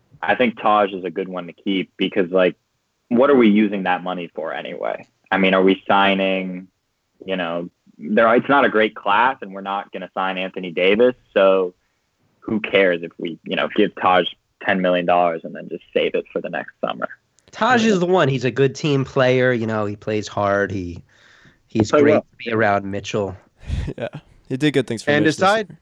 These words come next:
Speaker 4: aside, aside
Speaker 1: He
Speaker 4: from, like,
Speaker 1: starts
Speaker 4: his
Speaker 1: out
Speaker 4: leadership
Speaker 1: Mitchell.
Speaker 4: and aside from, you know, his being that so-called mentor,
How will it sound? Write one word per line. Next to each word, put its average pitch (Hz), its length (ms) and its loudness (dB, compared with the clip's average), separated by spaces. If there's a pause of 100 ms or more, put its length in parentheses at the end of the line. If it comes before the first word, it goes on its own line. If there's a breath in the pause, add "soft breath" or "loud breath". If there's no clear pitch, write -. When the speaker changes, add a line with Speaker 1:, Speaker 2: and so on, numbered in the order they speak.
(120)
Speaker 4:
aside, 170 380 -2
aside 165 260 -2
Speaker 1:
He 180 60 -4
Speaker 4:
from, 165 160 -14
like, 120 100 6
Speaker 1:
starts 139 160 4
Speaker 4:
his - 80 -4
Speaker 1:
out 90 80 2
Speaker 4:
leadership 160 540 -4
Speaker 1:
Mitchell. 104 160 -20 (340)
Speaker 4:
and 117 340 -4
aside 127 400 -2
from, 131 220 -4 (180)
you 113 60 -4
know, 98 140 -2
his 104 140 -8
being 127 340 -2
that 120 260 -2
so-called 120 440 -4
mentor, 127 600 0